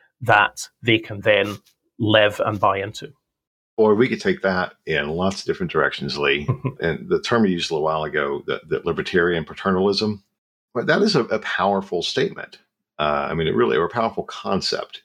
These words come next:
Speaker 2: in resonating with what you just said. And, you know, gets into the, the concepts of social good and,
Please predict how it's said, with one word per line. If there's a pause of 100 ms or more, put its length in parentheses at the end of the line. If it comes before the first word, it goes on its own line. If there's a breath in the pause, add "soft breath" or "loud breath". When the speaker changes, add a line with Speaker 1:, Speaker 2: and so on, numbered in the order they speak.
(100)
Speaker 2:
in (300 soft breath)
resonating
with
what
you
just
said. (440)
And, (300)
you
know,
gets
into
the, (100)
the
concepts
of
social
good
and,